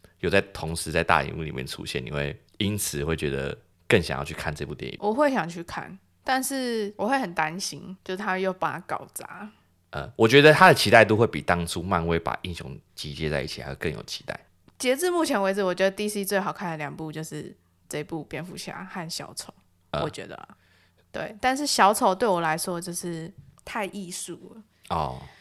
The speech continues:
Speaker 2: 就是蝙蝠侠是小丑加漫威，
Speaker 1: 嗯。
Speaker 2: 结合起来就是变蝙蝠侠，所以他是介于艺术和商业之间
Speaker 1: 商业之间。
Speaker 2: 最好的平衡。
Speaker 1: 嗯。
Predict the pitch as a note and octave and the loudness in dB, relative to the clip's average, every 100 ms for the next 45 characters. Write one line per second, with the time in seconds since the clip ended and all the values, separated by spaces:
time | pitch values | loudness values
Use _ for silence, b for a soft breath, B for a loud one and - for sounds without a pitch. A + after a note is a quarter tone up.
0 | b - F4 G4 F4+ - _ A#3 A3 C4 | b -10 -4 -2 -4 -8 _ 2 2 2
1 | D#4+ D4 A#3 D4+ C#4+ - G3+ F3+ A3+ - | 4 4 4 0 -4 -2 2 2 2 0
2 | G3+ - F#3+ - G#3 F#3 F#3+ F#3 E3 E3 | 0 0 -6 -4 0 0 0 -2 -2 -4
3 | D#3 A2 G3 _ _ _ - D#2+ - - | -2 -4 -10 _ _ _ -6 -6 -4 -2
4 | A3 F#3+ G3 D#3+ F#3+ F#3+ G#3 G#3 G#3 - | 0 -2 -4 -6 -6 -6 -2 -2 -2 -8
5 | D#3 - - - - - G#3 B3+ C4+ C4 | -10 -10 -12 -10 -8 -10 -4 -4 -2 -4
6 | C#4 B3+ _ b b b D#4 C4 G#3 G3+ | -4 -10 _ b b b 0 2 2 0
7 | - - C#4 A3+ - C4+ A3+ F#3+ A3+ A3 | -6 -4 -2 0 -2 -2 -4 -4 -2 -2
8 | G3 G3 - - - G#3 G#3 - G3+ F3+ | -2 -8 -12 0 4 4 4 4 4 2
9 | - G3 F#3 F#3+ F3+ F#3 G3 _ _ _ | -2 -4 -2 0 0 -4 -12 _ _ _
10 | - A3+ A3 F3 E3 E3+ - G3 D#3+ F#3 | 2 4 4 -2 -2 -6 -6 -8 -8 -8
11 | G#3+ G3+ - _ _ - | -8 -10 -16 _ _ -8